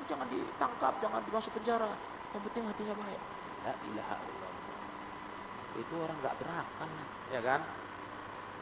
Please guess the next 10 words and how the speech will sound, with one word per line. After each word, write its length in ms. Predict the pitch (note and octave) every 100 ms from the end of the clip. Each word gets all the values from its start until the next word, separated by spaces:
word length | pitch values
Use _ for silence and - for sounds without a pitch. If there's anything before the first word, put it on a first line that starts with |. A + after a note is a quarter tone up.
| F#2+
Nah, 280 | F#2 E2+ E2 - - -
khalas. 320 | B2+ F3 D3 - - - - - - - - - - - -
Ya 80 | B2 C#3+
sudah, 360 | G3 D#3 A#2+
jadi 320 | C3 C#3 G3
ini 120 | F#3+ F#3
aja 200 | F3+ E3+
pelajaran 480 | E3 D#3 D3 C#3+ C#3
kita. 280 | B2+ A#2 C3 - - - - - - - - - - - - - - - - - B1
Ya, 240 | G2+ A2+